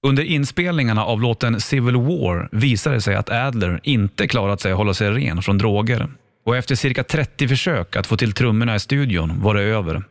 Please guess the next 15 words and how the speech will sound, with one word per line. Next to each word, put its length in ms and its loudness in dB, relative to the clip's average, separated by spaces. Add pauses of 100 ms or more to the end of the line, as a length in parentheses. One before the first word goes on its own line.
Det 100 0
funkar 340 0
inte 160 -2
längre. 320 -4 (380)
I 60 0
juli 360 2
nittonhundranittio 840 0 (300)
blev 140 0
det 80 2
officiellt 540 -2
att 100 -2
Steven 280 2
Adler 440 0
inte 320 2
längre 380 0